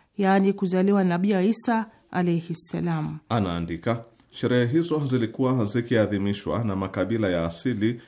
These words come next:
Speaker 2: ya wenye kuhamahama Iran. Baadhi ya riwaya za kihistoria zinasema Nairuz iliingia Iran mwaka mia tano thelathini na nane kabla ya kuzaliwa Masihi Isa alayhi salam, baada ya Kurush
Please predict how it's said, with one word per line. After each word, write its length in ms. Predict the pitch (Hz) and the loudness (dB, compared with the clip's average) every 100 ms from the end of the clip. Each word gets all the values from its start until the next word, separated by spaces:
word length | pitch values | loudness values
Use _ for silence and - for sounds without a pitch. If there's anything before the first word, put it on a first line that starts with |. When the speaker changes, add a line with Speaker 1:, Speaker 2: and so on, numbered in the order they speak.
| _ _ 98 | _ _ -2
Speaker 2:
ya 300 | 95 85 - | 0 2 0
wenye 360 | 80 113 113 98 | 0 2 2 0
kuhamahama 800 | 98 95 95 90 98 92 87 85 - _ _ _ | -2 -4 -4 -4 -4 -4 -4 -6 -12 _ _ _
Iran. 520 | 104 98 85 69 67 69 _ _ _ _ _ _ _ _ - | -2 -2 -2 -6 -8 -10 _ _ _ _ _ _ _ _ -8
Baadhi 440 | 78 87 101 117 | -4 -2 0 2
ya 120 | 107 | 2
riwaya 500 | 95 95 117 131 123 135 | 2 2 2 2 2 0
za 160 | 113 98 | -2 -2
kihistoria 640 | 95 98 90 92 90 101 | -2 -4 -2 -2 0 0
zinasema 600 | 101 87 80 107 104 87 | -2 -4 -4 -2 -2 -2
Nairuz 520 | 80 90 92 139 139 | -2 0 2 0 0
iliingia 500 | - 104 101 101 104 | -2 -4 -2 -2 -2
Iran 420 | 92 95 107 113 104 | -2 -2 0 0 -2
mwaka 400 | 87 110 107 107 | -2 -4 -4 -4
mia 200 | 101 95 | -4 -4
tano 340 | - 110 101 | -4 -4 -4
thelathini 500 | - 90 87 - 85 | -6 -6 -6 -6 -8
na 100 | 82 | -6
nane 320 | 90 131 139 127 - _ _ | -2 0 -2 -4 -12 _ _
kabla 300 | 113 104 110 127 | -2 0 0 2
ya 120 | 104 | 0
kuzaliwa 500 | 101 98 95 98 95 | -2 -4 -2 0 -2
Masihi 520 | 90 - - 113 - | -4 -6 -6 -6 -4
Isa 220 | 107 - | -4 -4
alayhi 240 | 90 87 85 | -6 -6 -8
salam, 480 | - 65 104 113 90 - - _ - | -10 -6 -2 -2 -2 -8 -20 _ -4
baada 340 | 80 92 95 | -2 0 0
ya 340 | 90 87 92 90 | -2 0 0 0
Kurush 540 | - 113 80 78 | -2 -2 -2 -4